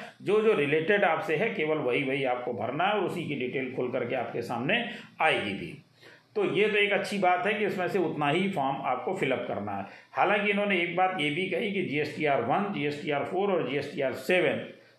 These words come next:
फिर भी रहेंगे, यानी जीएसटीआर वन से लेकर के जीएसटी, अ, सॉरी, आईटीआर वन से लेकर के आईटीआर सिक्स तक जो फॉर्म्स हैं वो सब्स्यूम हो जाएंगे कॉमन फॉर्म में और आईटीआर सेवन सेपरेट बना रहेगा।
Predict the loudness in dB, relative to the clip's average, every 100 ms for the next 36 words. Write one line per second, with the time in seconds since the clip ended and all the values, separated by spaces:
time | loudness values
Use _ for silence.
0 | -6 -2 2 2 4 2 2 2 2 -4
1 | -4 -2 -2 -2 0 0 0 0 2 2
2 | 2 0 0 0 0 0 0 0 0 -2
3 | -2 -2 -4 -4 0 2 2 0 -4 -12
4 | _ -6 -2 -2 -2 -8 -6 0 0 4
5 | 4 4 2 2 2 2 2 2 0 0
6 | 0 -2 -2 0 0 -2 -4 -4 -4 -2
7 | -2 -4 -14 -20 _ _ -20 _ -2 -2
8 | 2 0 0 0 0 0 -2 -10 -16 -20
9 | -12 0 2 2 0 0 0 2 4 4
10 | 4 2 2 2 0 -4 -12 -2 2 2
11 | 2 4 4 4 2 2 -2 -6 -6 0
12 | 2 2 -4 -8 0 0 2 2 2 2
13 | 2 4 4 2 0 -4 2 2 2 0
14 | 2 0 2 0 -2 -4 -6 -10